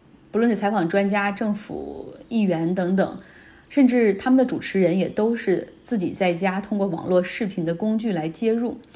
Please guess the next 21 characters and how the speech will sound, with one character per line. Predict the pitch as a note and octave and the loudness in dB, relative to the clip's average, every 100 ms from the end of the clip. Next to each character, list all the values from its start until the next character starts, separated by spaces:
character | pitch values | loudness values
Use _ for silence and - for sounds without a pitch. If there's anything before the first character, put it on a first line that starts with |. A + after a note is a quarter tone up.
| - - - - | -20 -20 -20 -4
那 | F4 | 2
么 | D#4+ | 2
这 | F#4 | 4
样 | F#4 C4 | 4 4
的 | B3 | 4
话， | A#3+ A#3 | 2 -2
他 | G3 C4 | -2 2
们 | B3 - - | 2 2 0
镜 | D#4+ A#3 | 4 4
头 | F3+ D#3 E3 G#3 | 2 -4 -2 -4
所 | - E3+ | -2 -2
面 | G#3+ B3+ G3+ | 2 2 2
对 | G#3 | 0
的 | F#3+ D#3+ D#3+ | 0 0 -2
那 | |
个 | F#3 | -4
家 | F3 - B3+ | -4 -4 -4
庭 | C4 - D#3+ | -4 -4 -2
的 | |
那 | F3+ | 0
一 | A#3 B3 | 0 -2